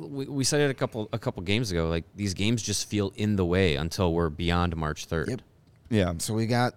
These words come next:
Speaker 2: what, uh, fourteen, seventeen days, sixteen days to go
Speaker 1: Mm-hmm.
Speaker 2: before we get there.
Speaker 3: Yeah.
Speaker 1: Yep.
Speaker 2: So a little over two. We could do it, folks. We can make it together.
Speaker 3: <laughs> Yes.
Speaker 2: And hopefully we start seeing some stuff happen here soon. And,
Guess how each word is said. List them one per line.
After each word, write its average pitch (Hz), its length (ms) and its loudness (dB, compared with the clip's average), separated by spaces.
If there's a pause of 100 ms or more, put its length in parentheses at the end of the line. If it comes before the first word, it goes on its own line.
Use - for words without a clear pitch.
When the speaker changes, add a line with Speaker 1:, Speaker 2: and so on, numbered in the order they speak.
Speaker 2:
what, 98 220 -6 (200)
uh, 90 840 -2
fourteen, 113 800 -2
seventeen 135 680 0
days, 110 360 -4
sixteen 139 540 -8
days 107 300 -4
to 104 80 -4
go 92 360 0
Speaker 1:
Mm-hmm. - 680 -20
Speaker 2:
before 101 280 -2
we 92 100 -2
get 92 220 -4
there. 87 280 -12 (180)
Speaker 3:
Yeah. 92 300 4
Speaker 1:
Yep. 76 120 0
Speaker 2:
So - 100 -6
a - 60 -8
little 147 280 4
over 180 140 8
two. 175 160 4
We 175 120 6
could 170 160 -2
do 254 160 10
it, - 60 6
folks. - 480 8
We 160 80 2
can 143 220 4
make 160 200 6
it - 80 -2
together. 170 520 4
Speaker 3:
<laughs> - 40 -2
Yes. - 460 -2 (280)
Speaker 2:
And 113 180 4
hopefully 151 400 6
we 151 140 6
start 143 340 2
seeing 165 400 4
some 147 220 0
stuff 151 360 0
happen 147 480 0
here 151 280 4
soon. 156 480 4
And, 117 440 2